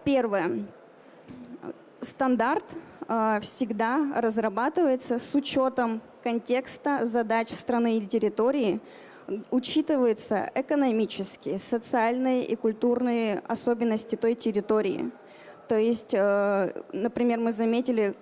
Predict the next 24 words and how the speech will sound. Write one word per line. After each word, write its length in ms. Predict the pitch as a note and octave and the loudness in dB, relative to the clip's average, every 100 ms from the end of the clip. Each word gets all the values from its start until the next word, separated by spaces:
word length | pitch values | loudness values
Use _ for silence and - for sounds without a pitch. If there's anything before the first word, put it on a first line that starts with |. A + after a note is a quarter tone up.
| - | -6
э, 220 | - G#3 G3 | -2 0 0
что 340 | - - G#3+ | -2 0 0
большие 480 | F#3+ A#3 - E4 E4 | 0 -2 2 2 2
страны 520 | - G3+ G#3+ A3 A#3 | 0 -2 0 2 2
или 140 | A3 | 0
страны 300 | A#3 - A3+ | -2 -2 0
с 80 | A3 | 0
большим 320 | G#3 G#3+ B3 | -2 -2 0
населением, 680 | G#3 G#3 B3 A#3 D#4+ D#4+ C4+ | 0 0 2 4 6 6 4
э, 480 | - G#3+ G#3+ G#3 - - - - - - D3 | 2 2 2 0 -2 -8 -20 -20 -18 -10 -2
разрабатывают 600 | A#3+ A#3 A3+ A#3+ A#3 G#3 | 0 0 0 0 2 0
стандарты 520 | - A3 A3 C#4 C4 | 0 0 0 0 0
на 140 | G#3 | 0
региональных 640 | A3+ G#3 G#3+ G#3+ F#3+ F#3 - | 0 0 0 2 0 -2 -2
уровнях, 380 | F3 - - - | -2 -2 -4 -8
то 100 | - | -12
есть 120 | - | -8
как 180 | - - | -10 -8
в 100 | - | -4
Канаде, 460 | A3+ G3+ G3+ G3+ | 0 0 0 0
например, 480 | G3 F#3+ F#3+ F#3 F#3+ | 0 0 0 2 0
или 460 | F#3+ F3+ F3 D3 F2 | 0 0 0 0 -2
в 160 | - | -8
Китае. 400 | - - D#3 - | -8 -2 -2 -2